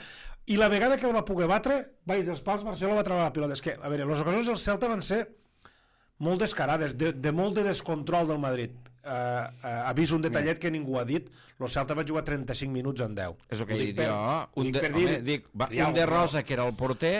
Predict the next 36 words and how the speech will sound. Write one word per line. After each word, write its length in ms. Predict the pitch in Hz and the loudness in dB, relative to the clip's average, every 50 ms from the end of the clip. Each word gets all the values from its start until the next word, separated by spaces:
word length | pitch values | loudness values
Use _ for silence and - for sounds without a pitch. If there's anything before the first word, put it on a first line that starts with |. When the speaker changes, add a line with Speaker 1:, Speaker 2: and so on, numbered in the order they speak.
| 185 - 135 | 0 0 0
Speaker 2:
i 80 | 143 | 0
un 140 | 147 139 131 | 0 0 0
de 80 | 127 127 | 0 0
negre, 240 | 123 123 131 139 143 | 2 2 2 0 0
que 80 | 151 | 0
era 140 | 160 160 147 165 | 0 2 6 8
Speaker 1:
Jo, 80 | 196 | 8
Speaker 2:
el 140 | 214 240 247 240 123 | 10 10 8 6 4
Madrid. 100 | 113 - - - - - | -2 -8 -16 -6 2 2
Speaker 1:
poques 220 | 202 185 190 180 160 | 2 4 4 2 4
vegades 320 | 175 185 170 170 165 165 151 | 4 4 4 4 4 4 2
en 80 | 156 | 0
tota 160 | 160 165 170 | 0 0 0
la 80 | 160 156 | 0 0
temporada, 400 | 143 151 139 139 156 170 185 214 | 0 -2 0 2 2 4 4 4
he 80 | 202 175 | 4 4
vist 160 | 185 175 165 165 | 4 4 4 2
el, 80 | 151 139 147 - 143 | 0 0 -2 -4 -4
el 80 | 135 127 | -4 -2
seu 240 | - - 147 135 139 | -2 -2 -2 -2 0
doble, 320 | 151 151 147 175 202 202 | -2 -2 0 0 0 0
a, 140 | 175 139 135 | 0 0 -2
a 200 | 120 131 120 120 117 | -4 -4 -6 -6 -6
Benítez, 460 | 120 131 156 160 160 226 233 - - - - - - - - - | -4 -4 -4 0 0 0 0 -2 -6 -14 -20 -20 -20 -10 -4 -2
<laughs> 80 | 151 147 151 - - - - _ _ _ _ _ _ _ - - - _ _ | -2 -2 -2 -4 -6 -16 -20 _ _ _ _ _ _ _ -20 -20 -20 _ _
tan 240 | _ 202 208 214 214 | _ 0 2 2 2
emprenyat, 400 | 196 170 - 170 160 160 185 208 | -2 -2 -2 -2 -2 0 0 0
no 80 | 202 160 | 0 0
sé 80 | 143 | 0
si 80 | 143 156 | 2 2
ho 80 | 143 | 2
vas 80 | 135 127 | 2 2
veure, 160 | 139 165 185 | 2 2 2
Ricardo, 320 | 170 160 135 151 180 185 - | 2 2 0 0 0 -2 0
tan 240 | - 196 208 233 | 2 4 4 4
emprenyat 640 | 240 226 202 - - 170 165 156 165 196 247 240 - | 4 0 0 -2 0 0 0 2 2 0 -2 -2 -6